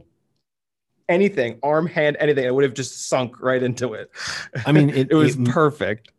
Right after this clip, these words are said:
Speaker 2: it's probably the best throw of Mitch Trubisky's career.
Speaker 1: Now, at that point,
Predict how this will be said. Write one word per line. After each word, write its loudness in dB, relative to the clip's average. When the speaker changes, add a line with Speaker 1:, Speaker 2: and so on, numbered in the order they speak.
Speaker 2:
it's -2
probably 0
the -2
best -6
throw -4
of -6
Mitch -10
Trubisky's -14
career. -6
Speaker 1:
Now, 2
at 2
that 2
point, 2